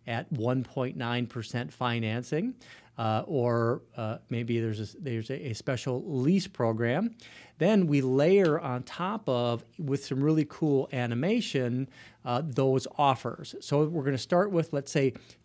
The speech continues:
ten different, uh, surfaces times four different ad sizes. That's gonna give us forty different variations right there.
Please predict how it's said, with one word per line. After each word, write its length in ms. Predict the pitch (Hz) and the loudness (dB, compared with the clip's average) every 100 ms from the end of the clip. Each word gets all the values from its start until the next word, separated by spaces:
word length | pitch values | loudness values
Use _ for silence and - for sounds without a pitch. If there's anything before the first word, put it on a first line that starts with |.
| - | -8
ten 640 | - - 151 165 190 226 - - - | -4 2 4 6 4 2 -4 -20 -2
different, 520 | 131 147 165 147 139 - | 0 2 2 2 0 -6
uh, 140 | 120 | -4
surfaces 800 | 117 - 170 202 202 254 294 - - _ - - _ _ _ | -2 0 0 0 -2 -4 -4 -8 -16 _ -20 -20 _ _ _
times 400 | - 131 127 113 | -4 0 0 -2
four 320 | - 156 147 | -4 2 2
different 340 | 135 131 139 - | 2 0 -4 -2
ad 280 | 113 113 | -2 -2
sizes. 480 | - 110 120 202 208 | -2 -2 -2 -2 -4
That's 160 | 117 - | -4 -4
gonna 160 | 117 | -2
give 140 | 113 117 | -2 -4
us 100 | - | -6
forty 480 | - 127 131 131 117 | -6 0 2 2 0
different 320 | 120 - 120 | -2 -4 -4
variations 640 | 113 117 117 120 - 113 | -2 0 0 -2 -6 -8
right 240 | 113 117 - | -4 -4 -2
there. 400 | 208 202 165 | 0 4 4